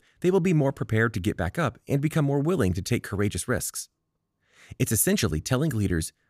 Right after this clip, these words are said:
"We expect you to be brave. That means you should expect to fail.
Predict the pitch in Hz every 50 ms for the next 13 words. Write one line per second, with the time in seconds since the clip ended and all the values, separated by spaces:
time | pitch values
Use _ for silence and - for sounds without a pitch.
0 | _ _ - 139 180 170 117 - - - 110 - - - 107 101 110 107 - 101
1 | 85 82 82 65 57 - - - _ _ _ _ _ _ _ _ _ - 135 -
2 | - - 80 65 - - - _ - 131 151 - - - 78 - - - 104 87
3 | - - - - 82 - 123 123 95 - - -